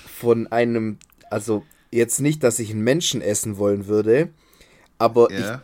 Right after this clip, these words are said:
Speaker 1: ich guck mir so manchmal meine Hand an und denk mir so, diesen, dieses
Speaker 2: Das da?
Speaker 1: Da, ja, der, der unterm Daumen
Speaker 2: Der Ballen
Speaker 1: quasi.
Speaker 2: vom Daumen quasi.
Speaker 1: Ja,
Speaker 2: Ja, der
Speaker 1: sieht schon ein
Speaker 2: Daumenballen.
Speaker 1: bisschen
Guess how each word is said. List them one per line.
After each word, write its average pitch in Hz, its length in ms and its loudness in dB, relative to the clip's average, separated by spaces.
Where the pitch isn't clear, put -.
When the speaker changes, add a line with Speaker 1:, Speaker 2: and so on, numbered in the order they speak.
Speaker 1:
ich 151 80 -20
guck 180 300 2
mir 156 180 4
so 139 160 -2
manchmal 151 460 0
meine 113 340 0
Hand 185 340 -4
an 127 360 -6
und 120 260 -4
denk 196 280 6
mir 131 140 2
so, 151 420 2
diesen, 123 520 -4
dieses 117 440 -4
Speaker 2:
Das 208 240 2
da? 175 380 6
Speaker 1:
Da, 151 320 6
ja, 147 220 6
der, 135 200 6
der 117 440 4
unterm 165 480 4
Daumen 165 320 8
Speaker 2:
Der 135 60 4
Ballen 185 260 6
Speaker 1:
quasi. 123 160 4
Speaker 2:
vom 160 240 0
Daumen 131 460 2
quasi. 101 480 -2
Speaker 1:
Ja, 117 280 6
Speaker 2:
Ja, 127 100 6
der 107 260 -6
Speaker 1:
sieht - 280 -2
schon 127 120 8
ein 147 140 4
Speaker 2:
Daumenballen. 202 440 6
Speaker 1:
bisschen 226 600 6